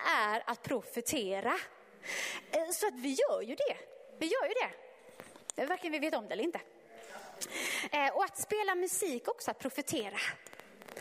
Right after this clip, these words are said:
Att ta någonting himmelskt och förlösa det på jorden. Det kanske kan, man kanske kan översätta det till nästan som, eh, liksom tungomål. <laughs> Det är någonting som, som talar förbi huvudet, liksom, med musiken. Och bara, det kan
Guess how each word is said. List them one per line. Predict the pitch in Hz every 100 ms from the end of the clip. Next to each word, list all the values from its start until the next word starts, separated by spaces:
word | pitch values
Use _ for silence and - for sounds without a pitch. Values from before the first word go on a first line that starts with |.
| - - -
Att | 302 -
ta | 381 302 320
någonting | 330 285 277 277
himmelskt | 262 349 320 269 233 214 214 240 240 254
och |
förlösa | - 269 262 262 214 208 220
det | 214
på | -
jorden. | 226 208 196 220 247 - - -
Det | -
kanske | 339 339
kan, | 359 349 339
man | 311
kanske | 339 339
kan | 330 339
översätta | 330 277 294 311
det | 262
till | 254 254
nästan | 285 240
som, | 233 240 226 220 - - - -
eh, | - 254 240
liksom | 233 240
tungomål. | - 370 269 220 220 262 233 - 269 -
<laughs> | 294 - - 466
Det | 320
är | 339
någonting | 320 285 330 262
som, | - 247 240 - -
som | - 285
talar | - 339 311 269 233
förbi | - 269 330 285
huvudet, | 233 339 254 220 269
liksom, | 320 -
med | 254
musiken. | 269 277 403 277 - 294 311
Och | 302
bara, | 294 240
det | 285 330
kan | 294 302